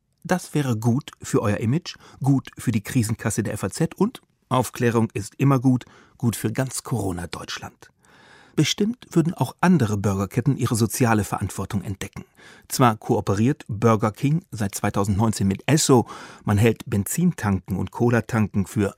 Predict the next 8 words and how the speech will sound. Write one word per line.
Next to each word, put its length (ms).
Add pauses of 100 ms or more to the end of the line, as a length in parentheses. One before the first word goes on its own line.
verwandte 480
Kulturtechniken, 840 (520)
aber 300 (180)
Hunger 220
auf 200
Pommes 400
und 200
Lesehunger, 580